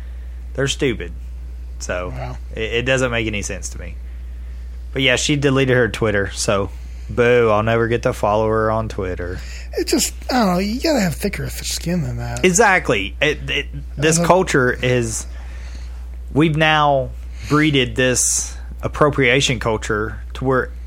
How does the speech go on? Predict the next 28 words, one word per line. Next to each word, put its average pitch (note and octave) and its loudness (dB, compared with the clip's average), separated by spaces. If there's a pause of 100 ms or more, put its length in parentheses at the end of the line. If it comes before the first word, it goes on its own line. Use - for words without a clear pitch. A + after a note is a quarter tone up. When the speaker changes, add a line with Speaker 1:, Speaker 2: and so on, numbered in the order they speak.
Speaker 1:
everybody B2+ 4
can B2 0
be B2+ 4
offended D3 2
about A2 2
everything G#2+ 0
and E3+ 4
get G#3+ 4
away A#3 2
with G2+ 0
it. F2+ -8 (760)
It's F#3+ 0
like, F3 4 (1700)
I, C3 0 (100)
I B2+ 4
don't B2 6
wanna B2 2
say F#3+ 4
this, D#3+ 2
but D3 4
it's C#3 0
kinda F3+ 4
like E3+ 4
the C#3+ 4
anti-bully C#3 4
shit. F#2+ 0 (240)
It's - -2
like, D#3+ 0